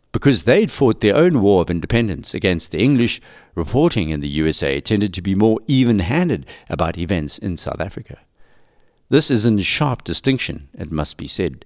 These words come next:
to coverage today inside America about events inside its own nation. This is fascinating, but not for our podcast. I mention this because at the turn of the nineteenth century,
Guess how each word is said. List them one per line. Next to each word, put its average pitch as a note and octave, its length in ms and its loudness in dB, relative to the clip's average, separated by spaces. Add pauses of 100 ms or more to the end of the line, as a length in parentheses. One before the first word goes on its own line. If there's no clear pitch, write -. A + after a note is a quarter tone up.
(260)
to F2+ 100 -8
coverage D#2+ 480 -6
today D#2 380 -2
inside G2+ 480 -4
America B1+ 480 -10 (340)
about C#2 280 -6
events C#2+ 420 -6
inside C#2 420 -8
its - 260 -10 (160)
own G2+ 360 -6
nation. - 400 -14 (1120)
This E3 160 2
is G#3 120 0
fascinating, D#3+ 520 4
but A#2+ 140 2
not A#2+ 180 2
for G2+ 160 0
our C2 220 -2
podcast. - 520 -10 (140)
I C3 80 4
mention D#3 320 4
this A#2+ 140 4
because B2 440 2 (220)
at F#2+ 100 -2
the - 80 0
turn F#3+ 220 4
of E3 60 2
the A2 80 2
nineteenth F#2 380 0
century, - 380 -8